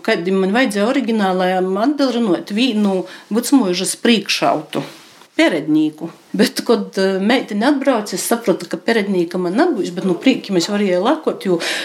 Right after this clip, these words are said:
starp lītom, ko jai taisēs bez mazuma vai orā, mēs bija septiņi metri, kūdem sagrausta, i īpaši saglabota nu gola, rylnos, aitas, vadmalas. Un, kad es ieraudzīju to vadmalu, es sapratu, ka Preiļu burnas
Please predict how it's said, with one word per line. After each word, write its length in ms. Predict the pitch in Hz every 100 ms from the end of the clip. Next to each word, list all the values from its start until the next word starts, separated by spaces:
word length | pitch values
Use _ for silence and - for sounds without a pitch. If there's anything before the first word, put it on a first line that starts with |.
| -
starp 300 | - - 226
lītom, 320 | 277 269 202 170 - -
ko 80 |
jai 160 | 202 180
taisēs 480 | 214 220 - 147 175
bez 140 | 175
mazuma 340 | 190 196 202 175
vai 60 |
orā, 240 | 240 339 269 214
mēs 240 | 226 - 175
bija 140 | 190
septiņi 480 | - 247 - 214 190
metri, 460 | 202 349 - 240 226 - - -
kūdem 760 | 254 170 196 180 175 160 156
sagrausta, 880 | 160 233 320 381 370 214 - - 226
i 240 | 196 185 185 214 254
īpaši 260 | - - -
saglabota 600 | 220 226 202 170 - 180
nu 120 | 175
gola, 400 | 180 311 339 - - - -
rylnos, 800 | 208 240 269 302 330 320 - -
aitas, 460 | 175 226 233 - -
vadmalas. 720 | 220 214 180 156 156 - - - - - - - -
Un, 160 | - 190
kad 140 | 196
es 140 | 185 -
ieraudzīju 480 | 240 185 175 170 160
to 80 | 175 180 180
vadmalu, 420 | 196 294 349 311
es 120 | 202 -
sapratu, 480 | 233 247 226 196
ka 300 | - 180 175 - - - - - - - - - _
Preiļu 320 | - 202 196
burnas 480 | 175 208 269 240 208